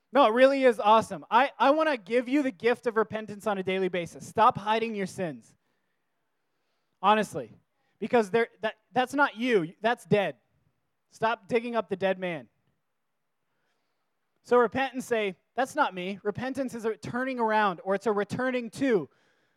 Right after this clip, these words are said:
the original nature you were supposed to have. Dying to self. What does that look like for you?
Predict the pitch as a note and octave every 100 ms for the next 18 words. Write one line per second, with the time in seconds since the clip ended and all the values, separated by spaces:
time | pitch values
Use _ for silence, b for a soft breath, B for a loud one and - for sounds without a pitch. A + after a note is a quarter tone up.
0 | _ _ _ _ _ _ _ _ _ _
1 | _ G3+ G3+ A3+ A3 A#3+ G#3+ G#3 - G#3
2 | F#3+ F#3 - G3+ F#3 F#3+ F#3 D#3 C3 _
3 | _ _ E3+ A#3 C#4+ C#4 A#3 - C4+ A3+
4 | - - - _ _ _ _ _ _ _
5 | _ _ _ G#3+ A3 A#3+ A#3+ A3+ B3 A3+
6 | A3+ B3 A#3 D#3+